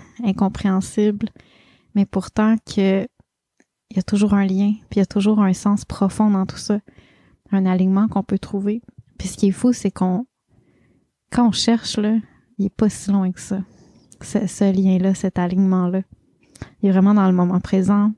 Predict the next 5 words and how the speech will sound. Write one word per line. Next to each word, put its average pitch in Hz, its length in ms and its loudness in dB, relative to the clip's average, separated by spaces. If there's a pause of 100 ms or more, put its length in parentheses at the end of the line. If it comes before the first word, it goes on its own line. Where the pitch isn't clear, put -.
(160)
dans 185 160 0
l'action 175 440 -2
juste, 196 520 -2 (180)
dans 185 80 0
l'écoute. 180 580 -2